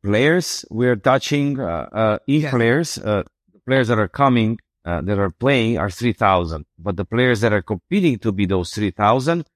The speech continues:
Speaker 1: are somewhere between, uh, two and three hundred thousand players. And that's because, because China is not playing. If China plays, that number will be huge.
Speaker 2: Yes, yes.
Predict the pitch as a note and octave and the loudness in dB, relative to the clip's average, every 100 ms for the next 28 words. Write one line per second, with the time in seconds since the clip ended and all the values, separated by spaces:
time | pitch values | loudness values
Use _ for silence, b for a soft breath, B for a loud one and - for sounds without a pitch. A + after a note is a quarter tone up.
0 | _ - G#2 - C#3 C#3+ C#3 A#2 G2+ C3 | _ -10 -8 0 2 2 0 -2 -2 0
1 | C3 B2 A2+ G#2+ F#2+ - C3+ C3 A#2 - | 2 2 2 0 0 -4 -2 0 0 -2
2 | A#2+ A#2 G#2+ G2+ - F2+ F2 E2+ D2+ C2 | -2 0 0 -2 0 0 0 -6 -10 -12
3 | - - _ _ A#2+ A#2+ A2+ A2+ A2+ B2+ | -14 -20 _ _ 0 2 2 0 2 0
4 | A2+ - - _ _ - D3 C3+ C3 - | 0 -8 -18 _ _ -4 -2 0 -2 0
5 | C#3 B2+ A2+ G#2+ F#2+ G2+ F#2+ G2 F2 D#2+ | 0 2 2 -2 0 -2 -2 -4 -4 -10
6 | _ D2+ _ - F2+ - A#2 G#2+ - A2+ | _ _ _ -8 -2 2 2 2 0 2
7 | A2 G#2 - G2 F#2+ F2+ F#2 G2 F#2 F2+ | 2 0 -10 -4 -2 0 0 0 -2 -2
8 | F2+ E2+ F2 - - D#2 C2 - _ _ | -2 -2 -4 -4 -4 -2 -4 -14 _ _
9 | _ A#3+ A#2+ - - - - _ C3 F#2+ | _ 0 0 -2 -10 -16 -20 _ -2 -2
10 | - - | -8 -18